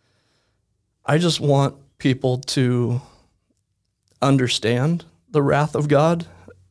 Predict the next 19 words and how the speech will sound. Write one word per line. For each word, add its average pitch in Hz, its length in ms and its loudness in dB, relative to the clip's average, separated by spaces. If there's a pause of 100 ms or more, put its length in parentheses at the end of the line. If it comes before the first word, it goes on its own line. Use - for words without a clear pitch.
(120)
towards 147 340 0
sin, 165 460 -2 (160)
but 143 160 0
I 139 60 2
really 151 640 2
want 131 320 -2
them 127 400 -4
to, 127 360 -4 (920)
i-, 160 60 -2 (120)
if, - 320 -4 (140)
if 147 220 -2
we 156 180 4
do 151 320 4
understand 131 640 0
that, - 260 -8 (1700)
we 131 500 0
will 131 280 0
appreciate 127 540 -2
more 123 600 0